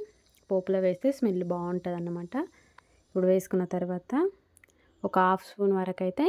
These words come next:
పసుపు వేసుకోవాలి. పసుపు వేసుకొని మంచిగా కలిపేసుకోవాలి. కలిపేసుకున్న తర్వాత మనం ఫ్రై చేసి పక్కన పెట్టుకున్నాం కదా, క్యాప్సికమ్ కూడా వేసుకోవాలి దీంట్లో. ఇంకో ఇలా క్యాప్సికమ్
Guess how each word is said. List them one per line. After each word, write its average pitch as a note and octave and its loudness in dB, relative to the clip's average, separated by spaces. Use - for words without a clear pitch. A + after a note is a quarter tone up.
పసుపు G3 -2
వేసుకోవాలి. F#3+ 0
పసుపు G#3 0
వేసుకొని G3+ 4
మంచిగా G3 0
కలిపేసుకోవాలి. F#3 0
కలిపేసుకున్న F#3+ 2
తర్వాత F#3 0
మనం G3 4
ఫ్రై F#3+ 4
చేసి F#3+ 0
పక్కన F#3+ -2
పెట్టుకున్నాం F#3 0
కదా, F3+ 0
క్యాప్సికమ్ F#3+ 0
కూడా F#3+ 2
వేసుకోవాలి F3 -2
దీంట్లో. F3+ -2
ఇంకో G3 6
ఇలా G#3+ 4
క్యాప్సికమ్ F#3+ 0